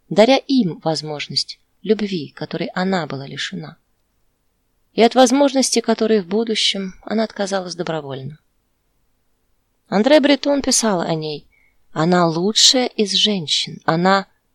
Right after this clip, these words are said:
лучше женщин, она практически не женщина, она творец и чистый дух, лишенный цепей собственной плоти». В одна тысяча девятьсот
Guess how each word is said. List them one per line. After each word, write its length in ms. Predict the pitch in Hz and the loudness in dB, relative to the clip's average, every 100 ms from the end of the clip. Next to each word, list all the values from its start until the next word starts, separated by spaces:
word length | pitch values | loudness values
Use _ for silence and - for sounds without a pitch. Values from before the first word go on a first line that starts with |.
| _ - | _ -6
лучше 720 | 202 277 220 - - 135 - _ - | 0 2 2 0 -2 -6 -12 _ -2
женщин, 640 | 156 226 151 - - 143 _ _ _ _ - | 4 4 4 -2 -6 -12 _ _ _ _ -6
она 240 | 135 151 | -4 -2
практически 800 | - 143 - - - - - 160 | -2 -2 -4 -4 -2 0 -2 -6
не 400 | 151 165 170 156 | -2 2 2 4
женщина, 800 | 160 220 156 131 - 143 156 - _ _ _ _ _ - | 4 2 2 -2 -4 -8 -14 -16 _ _ _ _ _ -2
она 300 | 180 226 226 | 4 4 4
творец 640 | 160 175 214 254 - - | 0 0 0 0 -6 -8
и 80 | - | -6
чистый 520 | - 285 277 - 247 | -2 -2 -2 -4 -4
дух, 440 | 285 285 - - _ _ _ _ | -4 -6 -10 -20 _ _ _ _
лишенный 800 | 165 175 - 214 220 196 180 170 _ _ | 0 2 2 4 2 2 -2 -8 _ _
цепей 420 | - 247 - 202 | -2 0 2 2
собственной 720 | - - 190 - - 185 190 | 2 -2 -2 -4 -4 -4 -6
плоти». 640 | - 196 170 - - - _ _ _ _ _ _ _ _ _ _ _ _ _ _ _ _ _ _ _ _ _ _ _ _ _ _ _ _ _ _ _ _ _ _ - | -8 -8 -8 -8 -10 -12 _ _ _ _ _ _ _ _ _ _ _ _ _ _ _ _ _ _ _ _ _ _ _ _ _ _ _ _ _ _ _ _ _ _ -10
В 140 | - | -2
одна 180 | 277 226 | 2 2
тысяча 360 | 349 359 - 247 | 2 0 -2 -4
девятьсот 560 | 233 233 - 254 - | -6 -4 -2 -4 -6